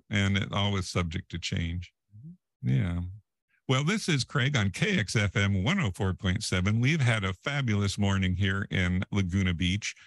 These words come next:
Speaker 1: and I'm sure we'll have many more to come. Uh, this, uh, if you want to share this program with your friends and family and feel it's important, it will be posted on, uh, rainbow dash radio dot com,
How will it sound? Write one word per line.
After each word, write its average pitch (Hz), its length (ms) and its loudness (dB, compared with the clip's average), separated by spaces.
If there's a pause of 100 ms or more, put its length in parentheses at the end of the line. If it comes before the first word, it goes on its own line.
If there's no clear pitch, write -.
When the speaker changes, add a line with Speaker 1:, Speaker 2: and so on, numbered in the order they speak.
(340)
Speaker 1:
and 104 160 0
I'm 101 80 2
sure 110 240 0
we'll 98 140 2
have 98 160 0
many 107 280 2
more 92 200 0
to 82 120 -6
come. 92 480 -2 (400)
Uh, 110 460 0 (260)
this, 127 580 -2 (200)
uh, 104 260 0 (180)
if 113 160 -4
you 131 120 -2
want 143 180 2
to 147 60 0
share 131 320 0
this 131 180 0
program 139 540 0
with 98 160 2
your 95 140 0
friends 120 420 0
and 101 160 0
family 117 440 2
and 90 300 0
feel 101 240 0
it's 98 220 -4
important, 120 640 0
it 101 200 -2
will 101 140 2
be 104 160 2
posted 120 560 0
on, 92 340 2 (600)
uh, 90 460 -2 (160)
rainbow 127 580 2
dash 104 360 -2
radio 113 480 0
dot 98 240 -2 (100)
com, 120 460 2